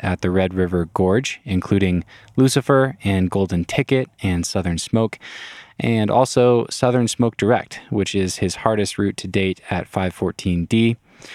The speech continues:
And earlier this spring, he was on a trip to Vegas and climbed a route called Arrested Development, which is five fourteen C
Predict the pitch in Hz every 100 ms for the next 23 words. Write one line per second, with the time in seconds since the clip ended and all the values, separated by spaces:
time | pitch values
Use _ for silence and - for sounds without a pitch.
0 | - _ - 110 107 104 98 - 120 120
1 | 127 120 117 107 107 - - 156 120 135
2 | 123 104 101 92 - 110 - 95 107 107
3 | 170 - - _ - 104 98 95 - 107
4 | 104 101 101 98 95 - - 101 95 92
5 | 95 _ - 98 104 104 - 104 98 87
6 | 98 98 95 85 - - - 95 - -
7 | 98 90 - 95 - 95 90 - 98 98
8 | 95